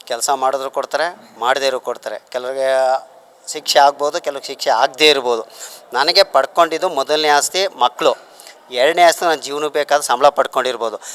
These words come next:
ಆದರೆ ಸರ್ಕಾರ ನನ್ನ ಗುರುತಿಸಿ ಸುಮಾರು ಸರ್ಕಾರಿ ಹತ್ತು ಪ್ರಶಸ್ತಿಗಳನ್ನು ಕೊಡ್ತು ನನಗೆ. ಜನಮೆಚ್ಚಿದ ಶಿಕ್ಷಕ, ತಾಲೂಕು ಪ್ರಶಸ್ತಿ,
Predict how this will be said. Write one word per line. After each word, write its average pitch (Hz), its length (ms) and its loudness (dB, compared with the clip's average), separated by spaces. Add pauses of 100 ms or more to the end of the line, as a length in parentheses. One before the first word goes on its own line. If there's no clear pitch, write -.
(140)
ಆದರೆ 156 320 2
ಸರ್ಕಾರ 165 520 4
ನನ್ನ 165 260 0
ಗುರುತಿಸಿ 147 640 -4
ಸುಮಾರು 151 560 2
ಸರ್ಕಾರಿ 170 520 4
ಹತ್ತು 147 280 -2
ಪ್ರಶಸ್ತಿಗಳನ್ನು 147 720 -4
ಕೊಡ್ತು 135 280 -8
ನನಗೆ. 117 260 -8 (380)
ಜನಮೆಚ್ಚಿದ 151 600 0
ಶಿಕ್ಷಕ, 135 460 -4 (280)
ತಾಲೂಕು 131 380 -2
ಪ್ರಶಸ್ತಿ, 131 640 -4